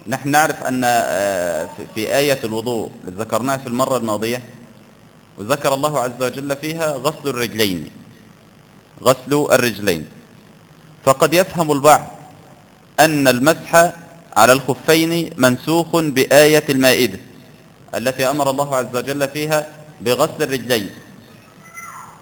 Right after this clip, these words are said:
ففي حديث جرير قال: "رأيت النبي صلى الله عليه وسلم بال ثم توضأ ومسح على خفيه."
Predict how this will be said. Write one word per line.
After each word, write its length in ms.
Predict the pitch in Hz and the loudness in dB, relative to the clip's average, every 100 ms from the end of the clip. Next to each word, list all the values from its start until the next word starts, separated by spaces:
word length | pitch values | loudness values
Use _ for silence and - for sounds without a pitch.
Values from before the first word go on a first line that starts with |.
| - | 0
ففي 1600 | 127 127 117 95 - - - - - - - - - - - 135 | 4 6 6 2 -2 -14 -20 -20 -20 -20 -20 -20 -20 -10 -4 0
حديث 420 | 135 135 190 165 | 0 0 -4 -4
جرير 460 | 143 143 135 131 131 - - - - - - - - - - - - - - _ _ - - - | -2 0 0 -4 -6 -14 -20 -20 -20 -20 -20 -20 -20 -20 -20 -20 -20 -20 -20 _ _ -20 -20 -2
قال: 260 | 156 170 170 | 6 6 6
"رأيت 420 | 151 143 180 170 | 4 4 0 -4
النبي 440 | 151 143 143 160 | -4 -2 -2 -4
صلى 260 | 147 131 127 | -2 -4 -4
الله 360 | 127 143 151 135 | -2 0 2 0
عليه 180 | 127 127 | -2 -4
وسلم 520 | 127 139 120 110 107 | -4 -6 -2 -2 0
بال 460 | 120 160 156 139 | 2 2 0 -4
ثم 220 | 143 131 127 | -4 -4 -4
توضأ 760 | 131 139 156 127 160 135 156 | -2 -2 -4 0 0 0 -2
ومسح 540 | 131 131 147 160 139 139 | -2 -2 -2 -4 -8 2
على 320 | 127 143 143 | 4 4 2
خفيه." 420 | 135 123 - 98 | -2 -10 -6 -6